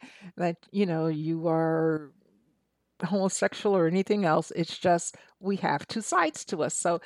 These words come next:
it's important to embrace the whole. And rosemary can, um, help with that energy.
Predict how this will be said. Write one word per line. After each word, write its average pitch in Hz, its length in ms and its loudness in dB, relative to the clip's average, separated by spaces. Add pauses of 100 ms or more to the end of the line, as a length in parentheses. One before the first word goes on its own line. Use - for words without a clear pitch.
(160)
it's 202 180 0
important 208 460 -4
to 185 120 -8 (200)
embrace 180 540 -2
the - 140 -6
whole. - 420 -8 (280)
And 185 260 0
rosemary 202 600 2
can, 185 400 -2
um, 170 360 0 (260)
help 214 260 -2
with 175 160 -4
that 170 180 4
energy. 185 520 0